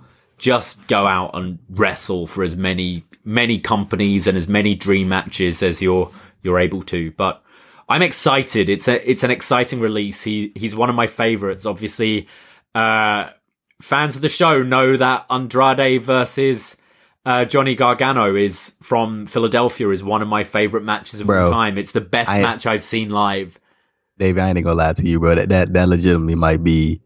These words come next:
Speaker 2: the greatest match, uh, in, in N X T history. I ain't gonna lie to you. Like, that, that match is ridiculous. Like, I remember that. I remember watching that match. Uh,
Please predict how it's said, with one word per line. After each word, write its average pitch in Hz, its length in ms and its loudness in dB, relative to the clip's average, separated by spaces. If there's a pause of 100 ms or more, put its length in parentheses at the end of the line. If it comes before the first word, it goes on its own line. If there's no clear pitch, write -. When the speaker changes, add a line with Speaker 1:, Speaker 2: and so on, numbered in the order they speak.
(720)
Speaker 2:
the 98 120 0
greatest 87 340 4
match, 85 300 0 (180)
uh, 82 180 0
in, 87 200 2
in 87 140 4
N 85 100 4
X 82 180 0
T 85 180 4
history. 85 480 0 (120)
I 87 160 0
ain't 82 120 2
gonna 82 120 4
lie 82 220 4
to 82 120 -2
you. 80 240 2 (240)
Like, 82 380 0
that, 95 460 -2
that 101 180 4
match 92 340 2
is 87 300 -6 (560)
ridiculous. 90 1000 0 (180)
Like, 85 140 0
I 92 100 2
remember 92 400 2
that. 87 220 2
I 92 80 2
remember 92 340 2
watching 85 360 2
that 85 160 2
match. 82 340 0 (640)
Uh, 82 400 2